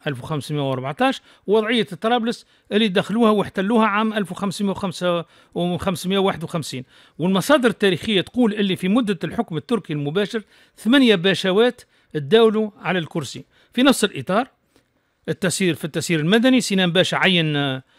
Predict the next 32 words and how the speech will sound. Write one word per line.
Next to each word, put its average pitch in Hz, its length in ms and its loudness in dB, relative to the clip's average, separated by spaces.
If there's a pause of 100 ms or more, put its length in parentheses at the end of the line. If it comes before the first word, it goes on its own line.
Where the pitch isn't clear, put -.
(140)
نوع 175 340 0
آخر 185 180 2
من 170 140 2
المسؤولين، 165 720 -2
وهذه 202 500 2
هامة 202 180 0
ياسر، 208 240 -2
لأني 180 340 -4
بعد 208 280 -2 (360)
وقت - 180 -8
اللي 175 100 0
مش 160 160 -8
نتحدثوا 156 460 -6 (340)
على 156 240 -2
الدولة 139 560 0
المرادية 143 640 -2
مش 208 180 -2
نوصلوا 160 280 -2
لهم. 113 160 -10 (600)
عين 254 280 6
نوعين 247 280 4
من 247 120 4
المسؤولين، 165 520 -2 (320)
الدايات، 175 600 4
جمع 127 300 -2
داي، 214 380 2 (480)
وهي 185 280 0
كلمة 185 300 0
تركية 175 460 0
معناها 156 380 -2
الأصلي 160 460 -8
الخال، 156 580 0